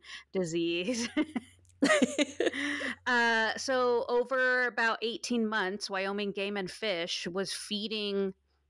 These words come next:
Speaker 1: captive bobcats. They were feeding them meat that had chronic wasting disease in it to see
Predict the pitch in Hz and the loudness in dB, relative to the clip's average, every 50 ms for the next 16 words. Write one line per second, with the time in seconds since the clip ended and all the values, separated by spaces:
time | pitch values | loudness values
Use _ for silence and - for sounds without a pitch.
0 | _ _ _ _ _ _ - - 220 214 214 - 233 220 180 - 202 185 180 156 | _ _ _ _ _ _ -10 -4 -4 -4 -2 -2 -4 -6 -2 -2 -2 -2 -2 -2
1 | - - 165 160 160 185 - - - - - - - - - - - - - 220 | -6 -6 -4 -2 -2 -4 -4 -6 -8 -8 -8 -8 -10 -10 -10 -10 -10 -6 -2 0
2 | 220 233 220 226 - 233 226 240 247 254 247 220 208 190 190 196 196 190 185 180 | 2 2 2 0 -2 -4 -4 -2 -2 -2 -4 -2 -2 -2 0 0 0 0 0 0
3 | 185 208 247 - - - 208 196 - - - - 196 185 180 180 185 180 180 175 | -2 -4 -6 -10 -8 -6 -4 -4 -4 -4 -6 -4 -2 0 0 0 0 0 0 -2
4 | 175 170 - - _ - - - 196 185 185 180 - 165 175 180 - - 240 233 | -4 -4 -8 -12 _ -14 -4 -2 -2 -2 -2 -2 -2 -2 -2 -2 -2 -4 -4 -2
5 | 226 254 240 233 254 262 233 269 269 269 294 330 - - _ _ _ _ _ _ | -2 -2 -2 -2 -2 -4 -2 -2 -2 -2 -2 -2 -4 -6 _ _ _ _ _ _
6 | _ _ _ _ - - - - - - - 190 185 185 185 180 180 180 180 170 | _ _ _ _ -12 -6 -6 -4 -4 -4 -2 0 0 2 2 2 2 2 2 0
7 | - | -4